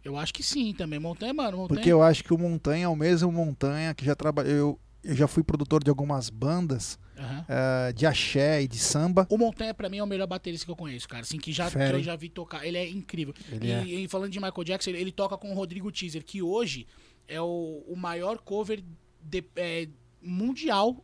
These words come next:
Speaker 1: do Michael Jackson é o Rodrigo Teaser. Tanto que, meu, lá nos Estados Unidos, se não fosse a pandemia, eles iam ter três shows lá pra galera fã do
Speaker 2: Caramba.
Speaker 1: Michael. Cara, é incrível. O show dele é, é maravilhoso, assim. E o Montanha é batera dele.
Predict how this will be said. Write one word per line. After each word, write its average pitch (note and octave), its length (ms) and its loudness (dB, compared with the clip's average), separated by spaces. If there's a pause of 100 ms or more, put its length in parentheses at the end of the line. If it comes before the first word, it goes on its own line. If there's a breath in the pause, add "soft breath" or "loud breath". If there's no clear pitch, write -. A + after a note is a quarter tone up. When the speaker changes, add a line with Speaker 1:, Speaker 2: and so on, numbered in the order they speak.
(100)
Speaker 1:
do G3+ 80 -4
Michael F#3+ 340 -4
Jackson F3+ 280 -8
é G3 40 -8
o G3+ 40 -8
Rodrigo G#3+ 240 -10
Teaser. D3+ 260 -10 (300 soft breath)
Tanto G#3 220 -4
que, B3+ 100 -2
meu, A#3 180 2
lá F#3 140 -4
nos A3 140 -4
Estados G#3 300 -4
Unidos, G#3+ 240 -6
se - 80 -12
não G#3 80 -10
fosse G3 220 -10
a - 20 -8
pandemia, F#3+ 360 -10
eles G3+ 120 -10
iam G#3 100 -10
ter G3+ 120 -10
três A3 320 -8
shows G3+ 380 -10
lá E3 240 -6 (340 soft breath)
pra E3+ 140 -4
galera E3 320 -2
fã G3 200 -6
do G3+ 100 -4
Speaker 2:
Caramba. G#3+ 480 0
Speaker 1:
Michael. A#3+ 260 -4
Cara, A#3+ 200 6
é A#3+ 40 2
incrível. F3+ 400 0
O F3 40 -4
show A3 200 -2
dele G#3+ 200 -2
é, G3+ 200 -2
é G3 40 -2
maravilhoso, F#3+ 680 -4
assim. D#3 180 -8
E F3+ 40 -4
o F#3+ 40 -2
Montanha G3 380 -6
é G3+ 100 -4
batera E3+ 480 -8
dele. B2+ 280 -14